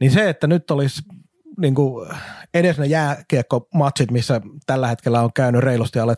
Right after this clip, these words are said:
tuhat, äh, väkeä paikan päällä, niin sehän on kohtuuturvallista käydä lätkämatsissa, eikä olla vielä yhtään, äh, katsomotartuntaa nähty, nähty sellaista.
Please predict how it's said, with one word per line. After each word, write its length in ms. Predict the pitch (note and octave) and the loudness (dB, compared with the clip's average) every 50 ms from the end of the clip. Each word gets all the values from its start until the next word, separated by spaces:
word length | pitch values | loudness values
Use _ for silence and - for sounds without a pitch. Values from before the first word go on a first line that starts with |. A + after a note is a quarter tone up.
| - | 0
tuhat, 320 | - C#3+ B2 C#3 B2 A2+ - | 0 0 2 2 0 -2 -4
äh, 60 | A2 - - - - - - - - - E3 D#3+ A3 C#4+ C#4+ B3 G#3 F#3+ | -8 -12 -14 -16 -18 -20 -20 -20 -20 -20 -20 -18 -16 -16 -14 -14 -6 -4
väkeä 400 | F#3 C#3+ C3 - - A#2+ A#2 A2 G#2 - - - - - - - | -4 -4 -2 -2 -2 0 0 -2 -4 -8 -14 -20 -20 -20 -8 -4
paikan 360 | - C3 C3+ B2 A#2+ A2+ G#2 | -2 -2 0 0 0 -2 -2
päällä, 340 | - B2 A#2 G#2+ G#2 G#2+ G#2+ - - - - - - - _ _ _ | 0 0 0 0 -2 -4 -6 -8 -12 -18 -20 -20 -20 -20 _ _ _
niin 260 | - B2 B2+ B2+ C3+ - _ - - | -2 0 0 0 -2 -6 _ -18 -4
sehän 300 | - D3 C3 C#3 C#3+ D#3 | -2 0 2 2 2 2
on 280 | D#3+ D#3 D3 C3+ B2 C3+ - _ _ _ _ _ - _ _ _ _ _ _ | 2 2 2 0 -2 -6 -12 _ _ _ _ _ -20 _ _ _ _ _ _
kohtuuturvallista 1040 | - D3 F#3 E3+ - - F3+ D3 C3+ - C3 A#2+ A2+ G#2 G#2+ B2+ B2+ A2+ - - C3 | 0 0 0 0 0 0 0 2 2 0 -2 -2 0 2 4 4 4 2 2 -2 -2
käydä 400 | - D3 C#3 C#3 C3 C#3 C#3 D3 | 0 0 0 0 0 0 0 0
lätkämatsissa, 760 | D3 D#3 D3 - - C#3 B2 A2+ A2 - - B2 - C3 A#2 | 0 -2 -2 -2 -2 0 0 0 0 0 -2 -2 -2 0 0
eikä 240 | A#2+ B2+ B2+ - B2 | 2 2 0 0 0
olla 300 | D3+ F3 F3+ E3+ D#3 D3+ | 0 0 0 0 0 2
vielä 260 | D#3+ D#3+ D#3 D3 C#3+ | 2 2 4 2 4
yhtään, 580 | C3+ C#3+ C3 - - - C#3 C3 B2+ B2 B2 B2 | 4 2 2 2 -2 -2 -2 0 0 0 0 -2
äh, 60 | A#2+ B2 B2 A#2+ - _ _ _ _ _ _ _ _ | -2 -2 -2 -4 -6 _ _ _ _ _ _ _ _
katsomotartuntaa 1160 | - B2 B2 - - C3 A#2 A2+ - B2+ A#2 A#2+ A#2 - B2 A#2 A2 - A#2+ A2+ A2+ A2+ A#2+ - B2+ D3 E3 | -4 -4 -2 -2 -2 0 0 0 0 0 -2 -2 -2 -2 -2 -2 0 -2 -2 0 0 -2 -2 -4 -6 -4 -2
nähty, 460 | D#3 C3 A#2 A#2+ A#2 - B2 A2+ E2+ - - - - - - - - - - - - - - - - _ - | 0 0 0 0 0 -2 -2 -4 -4 -6 -12 -20 -20 -20 -20 -20 -20 -20 -20 -20 -20 -20 -20 -20 -10 _ 0
nähty 260 | C#3 C#3 D3 D3+ C#3 | 0 2 2 0 0
sellaista. 540 | - - C3+ C3 B2+ A#2+ A#2 - - B2 | 0 0 -2 0 -2 -2 -4 -2 -4 -4